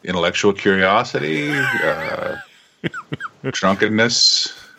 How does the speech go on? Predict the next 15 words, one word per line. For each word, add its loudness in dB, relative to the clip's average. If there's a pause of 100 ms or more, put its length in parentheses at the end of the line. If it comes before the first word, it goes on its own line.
(100)
uh, 2
self-defeating 0
genes, 2
you 2
know? 2
I 0
don't 0
know 0
why 2
you 0 (240)
would -10 (560)
eat, 0
uh, 2 (320)
dessert 2
hummus. -2